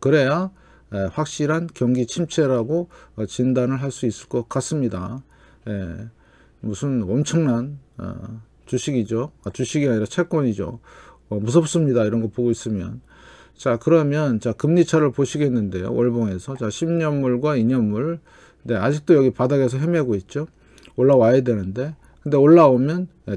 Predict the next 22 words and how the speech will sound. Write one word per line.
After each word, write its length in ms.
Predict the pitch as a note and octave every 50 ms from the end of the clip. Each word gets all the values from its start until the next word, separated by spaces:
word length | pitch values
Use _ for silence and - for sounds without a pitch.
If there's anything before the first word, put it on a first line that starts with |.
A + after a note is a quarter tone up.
| -
대형 280 | - B2+ C3+ D3 C#3 C#3
사고가 380 | - - E3 E3 D#3 D3+ C#3 -
터진다고 480 | - D#3+ D#3 D#3+ D#3+ C#3+ C#3 C3 C3
말씀을 420 | B2+ A#2 G#2+ G2+ - - C3+ B2+ A2+
드렸고, 640 | - - G#2 G2 G2 - - D3+ D#3+ F3 F#3 F#3 _ - - - - - - _
자, 140 | - - A#2
삼십 380 | - - E3+ F3+ D#3+ - F3+
년물과 560 | E3+ D#3+ D3+ C#3+ C3 C3 B2+ A#2+ A#2 B2 C#3+ B2+
오 160 | A2 A2 A2+
년물. 500 | A#2 A2 A2 A2+ B2 D3 E3 E3 D#3+ C#3+
자, 140 | - A2+ G2
드디어 480 | F#2+ - C#3 C#3 D#3 D#3 E3 F3 F3+ F3 - - - - - _ - -
위로 240 | C3 C#3 D3+ D#3
올라오고 480 | C3 A#2 C3+ C#3+ C#3 C3 A#2 A2+ A2+ G#2
있죠. 260 | F2+ - - - - - - _ _ _ _ _ _ _ _ _ _ _ _ -
올라오고 380 | A#2+ B2 B2+ B2 A2+ G#2+ A#2
있습니다. 760 | A#2 A#2 - - B2+ A#2 A2 G2+ F#2+ E2+ - A#2 A#2+ C3 C3 _ _ _ _ _ _ - _ _ _ -
일봉을 380 | A#2+ A#2 A#2+ C3 C3 B2+ B2
보시면, 540 | A2+ A#2 A2 - - A#2+ B2 C3 C#3 C3+ A#2+
네, 80 | G#2 G2
올라오고 580 | G2+ A2 A#2 C3 C3 G#2+ G#2 A2 A#2 A#2+ A2+
있고, 680 | A2+ A2 G#2 _ _ - E3 E3+ F3 F3+ F#3 F#3 F#3